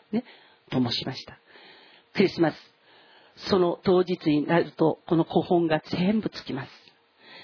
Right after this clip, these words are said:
それまでに何をするか。「イエス様、あなたは赤ちゃんイエス様として私に来てくださったんですね」っていうことなんですね。赤ちゃん、抵抗できないんですよ。なんで赤ちゃんかって。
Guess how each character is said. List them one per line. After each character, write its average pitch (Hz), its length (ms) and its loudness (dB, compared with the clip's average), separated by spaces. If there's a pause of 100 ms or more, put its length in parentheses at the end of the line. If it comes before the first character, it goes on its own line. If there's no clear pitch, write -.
(120)
そ - 180 2
れ 185 80 2
ま 175 120 2
で 165 100 2
に 160 100 4
何 170 260 4
を 147 60 0
す - 100 -6
る 165 80 -4
か。 170 120 -14 (720)
「イ 190 100 2
エ 185 40 4
ス - 120 -10
様、 165 320 2
あ 170 100 4
な 165 100 2
た 156 120 -6
は 165 160 -4
赤 233 280 0
ち - 160 -6
ゃ 233 40 0
ん 220 100 -2
イ 196 80 2
エ 190 40 2
ス - 120 -8
様 175 200 -4
と 190 120 -8
し - 120 -12
て - 220 -8
私 151 360 -6
に 202 80 -4
来 - 160 -18
て 247 140 -2
く - 80 -20
だ 196 100 -2
さ 196 120 -10
っ - 40 -20
た 175 100 -10
ん 165 80 -14
で 160 100 -16
す - 160 -18
ね」 190 160 -12 (380)
っ - 40 -20
て 190 80 2
い - 40 4
う - 20 4
こ 156 80 0
と 160 120 0
な 156 80 -2
ん - 40 -4
で 151 60 -4
す - 100 -10
ね。 156 100 -10 (280)
赤 147 320 0
ち - 260 -6
ゃ 131 40 0
ん、 139 280 -10 (480)
抵 151 240 2
抗 139 180 0
で 139 120 -2
き - 140 -10
な 127 80 -4
い 131 60 -4
ん - 40 -8
で - 80 -16
す - 100 -20
よ。 - 80 -18 (960)
な 220 140 4
ん 214 60 -4
で 180 140 0
赤 160 220 2
ち - 120 -8
ゃ 147 40 -4
ん 156 60 -8
か - 140 -18
っ - 100 -20
て。 - 100 -20